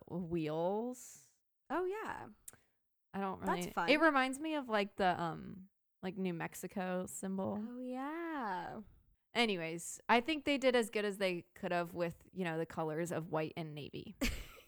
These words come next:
Speaker 1: You can't
Speaker 2: Yes.
Speaker 1: do a whole lot with that.
Speaker 2: Yeah. And it does have a little bit of flair, like, more flair than, like, you would think they would add because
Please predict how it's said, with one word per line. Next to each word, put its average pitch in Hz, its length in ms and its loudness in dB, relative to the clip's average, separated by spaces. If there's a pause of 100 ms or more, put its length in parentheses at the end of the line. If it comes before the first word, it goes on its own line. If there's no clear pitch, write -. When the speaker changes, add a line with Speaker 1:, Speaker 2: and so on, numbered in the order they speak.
(600)
Speaker 1:
You 185 160 -6
can't 220 360 6
Speaker 2:
Yes. 180 60 -4
Speaker 1:
do 196 120 6
a 175 60 6
whole 170 340 2
lot 156 300 -2
with 156 160 -6
that. - 260 -4 (240)
Speaker 2:
Yeah. 185 400 -2 (880)
And 277 160 4
it 349 200 2
does 392 200 8
have 339 180 6
a 277 60 4
little 226 220 6
bit 196 120 4
of 196 80 2
flair, 170 280 -2
like, 196 200 2
more 247 320 2
flair 185 520 2
than, 190 140 -2
like, 180 220 -4
you 180 80 -4
would 170 160 -6
think 175 220 -6 (180)
they 196 140 0
would 208 160 0
add 208 340 6
because 170 920 -2